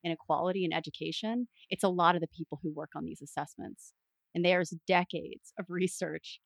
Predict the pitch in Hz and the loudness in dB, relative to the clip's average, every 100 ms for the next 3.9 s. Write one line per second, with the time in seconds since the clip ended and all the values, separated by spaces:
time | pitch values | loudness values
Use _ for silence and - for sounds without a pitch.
0 | _ - 180 175 170 175 165 165 165 175 | _ 2 4 4 -2 -2 -2 -2 -6 -10
1 | 180 - _ _ _ - 180 175 170 - | -10 -18 _ _ _ 4 6 6 2 -2
2 | 180 180 185 175 185 180 180 180 175 156 | 4 6 6 2 4 4 4 4 4 4
3 | - 180 165 170 165 170 165 165 160 | 4 0 0 -2 -2 0 -2 -2 -4